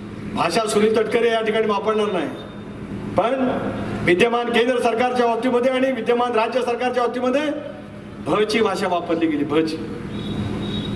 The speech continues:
खासदार संजय राऊत आणि रामदास कदम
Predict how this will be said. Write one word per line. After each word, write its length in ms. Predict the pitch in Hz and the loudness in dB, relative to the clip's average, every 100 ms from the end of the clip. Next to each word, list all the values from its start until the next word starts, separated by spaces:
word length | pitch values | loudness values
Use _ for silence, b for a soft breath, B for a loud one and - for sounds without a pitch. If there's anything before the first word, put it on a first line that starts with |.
| - - - - - - | -6 -4 -4 -4 -4 -2
खासदार 340 | 156 170 202 190 | 0 0 0 2
संजय 320 | 269 185 196 | 2 2 4
राऊत 1040 | 180 196 233 - - - - - - - | 2 2 0 -2 -8 -8 -8 -8 -6 -2
आणि 160 | 165 165 | 2 4
रामदास 400 | 160 160 185 165 | 4 4 4 4
कदम 300 | 170 170 | 4 4